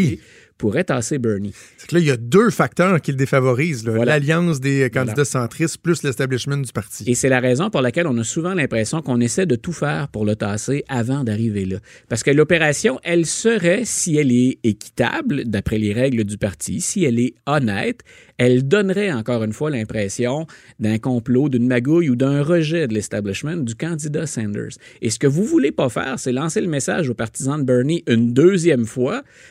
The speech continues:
Speaker 2: euh, on fait une job de bras. On fait une job de bras, on le tasse. Les progressistes, on le sait, on a des chiffres pour appuyer ça. Plusieurs ont décidé de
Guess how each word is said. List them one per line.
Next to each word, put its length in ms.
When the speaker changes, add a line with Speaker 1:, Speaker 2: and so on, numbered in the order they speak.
Speaker 2:
euh, 320
on 120
fait 120
une 120
job 180
de 80
bras. 240
On 100
fait 100
une 120
job 180
de 80
bras, 180
on 80
le 80
tasse. 380
Les 140
progressistes, 640
on 140
le 160
sait, 340
on 100
a 80
des 140
chiffres 380
pour 120
appuyer 300
ça. 180
Plusieurs 480
ont 80
décidé 460
de 340